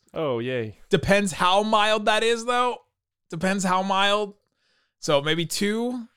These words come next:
Speaker 1: Yeah, but I
Speaker 2: weeks?
Speaker 1: feel like a mild ankle sprain for an N B A athlete is different than a mild ankle sprain for you or I.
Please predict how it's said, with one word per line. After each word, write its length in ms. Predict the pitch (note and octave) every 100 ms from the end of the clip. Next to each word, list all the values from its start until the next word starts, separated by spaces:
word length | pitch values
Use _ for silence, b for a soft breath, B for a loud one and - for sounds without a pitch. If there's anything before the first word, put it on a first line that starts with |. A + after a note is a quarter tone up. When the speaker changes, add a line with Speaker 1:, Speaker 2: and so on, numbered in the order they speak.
| _ -
Speaker 1:
Yeah, 160 | C#3+
but 80 | C#3
I 20 |
Speaker 2:
weeks? 100 | C3+
Speaker 1:
feel 100 | G3
like 100 | F3+
a 80 | D#3+
mild 560 | D3 C#3+ C#3+ D3 C#3+ B2
ankle 300 | C3 C#3 B2+
sprain 440 | B2 - C3 B2 A#2
for 400 | - B2+ A#2+ A#2
an 260 | B2 A2+ - _ _
N 140 | E3 E3+
B 140 | D#3
A 60 | B2
athlete 340 | A2 A#2+ G#2+ G#2
is 120 | A2
different 380 | A#2 - A2+ A2+
than 100 | A2
a 40 |
mild 340 | A2 G#2 G#2 A2
ankle 180 | A2
sprain 300 | G#2 A#2 A2
for 380 | G#2+ G#2+ G#2 A#2+ _
you 160 | D3 C#3
or 80 | G2+
I. 300 | G2 G2